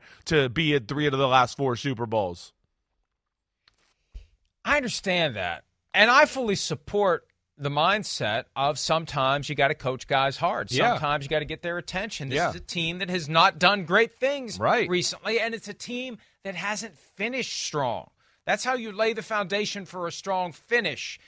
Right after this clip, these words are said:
Speaker 2: You have a tough start that builds that callus, both on your body and on your mind and soul, where you're ready to go and you're ready to, to do what needs to be done to be as competitive as you can be.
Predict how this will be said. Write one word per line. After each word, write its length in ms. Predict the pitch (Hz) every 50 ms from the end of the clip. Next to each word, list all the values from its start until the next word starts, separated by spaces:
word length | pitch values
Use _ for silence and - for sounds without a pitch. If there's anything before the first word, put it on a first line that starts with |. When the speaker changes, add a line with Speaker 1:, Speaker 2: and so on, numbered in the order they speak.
| _ _ _ -
Speaker 2:
You 120 | 170 175
have 200 | 160 185 185 180
a 60 | 165 160
tough 400 | _ - - - 202 196 - -
start 560 | - - - - - 233 220 214 175 147 - _ _ _ _ _ -
that 180 | 160 151 - -
builds 360 | 208 220 214 196 147 - -
that 200 | 185 165 160 - _ _ -
callus, 640 | - - 190 190 202 196 156 127 107 101 - - -
both 300 | - - 208 214 - -
on 180 | 202 202 196
your 100 | 180 175
body 480 | 131 - 165 175 185 196 208 208 196 180
and 260 | - 151 180 196 190
on 220 | 185 185 190 190
your 100 | 180 170
mind 520 | 160 156 151 151 165 185 202 208 214 208 196
and 120 | 185 185
soul, 520 | - - - - 208 214 233 247 214 185 156
where 180 | 156 165 175
you're 140 | 165 170 185
ready 420 | 170 151 143 175 185 208 208 208
to 80 | 196 196
go 420 | 165 - 202 220 233 240 220 185
and 80 | 165 160
you're 160 | 165 170 160
ready 300 | 160 175 196 214 208 202
to, 160 | 190 175 151 - - _ _ _ _ _ -
to 100 | 190 180
do 220 | 143 139 196 226
what 200 | 226 208 214 196
needs 220 | 196 202 208 185 -
to 80 | 180
be 160 | 156 160 190 175
done 380 | 135 175 196 220 233 226 190
to 60 | 170
be 160 | 135 190 196 190
as 100 | 175 -
competitive 480 | - 165 - 175 208 196 196 190 165
as 80 | 151 160
you 80 | 170
can 100 | 147 156
be. 240 | 160 202 233 190 -